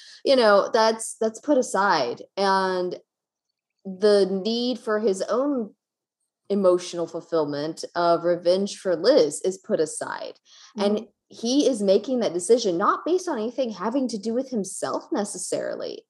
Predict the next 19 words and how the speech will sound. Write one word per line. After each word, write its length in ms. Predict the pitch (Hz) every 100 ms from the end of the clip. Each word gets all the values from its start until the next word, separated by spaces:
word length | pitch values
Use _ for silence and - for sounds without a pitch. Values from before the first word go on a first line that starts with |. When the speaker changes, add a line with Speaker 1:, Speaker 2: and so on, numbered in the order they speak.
| -
Speaker 1:
It's 200 | 240 233
based 400 | - 220 262 -
on 380 | 196 196 185 180
what 180 | 180 180
it 160 | 220
would 140 | 240 196
do 180 | 175 170
to 80 |
Cooper 600 | 170 - 185 180 - - - _
if 140 | 185 180
he 140 | 170
did 220 | 208 214
Speaker 2:
Mm. 40 | 208
Speaker 1:
that. 260 | 131 - - - - -
And 160 | 202
I 200 | 196 226
think 480 | - 254 226 208 202
that 240 | 190 185
that 420 | 185 180 180 180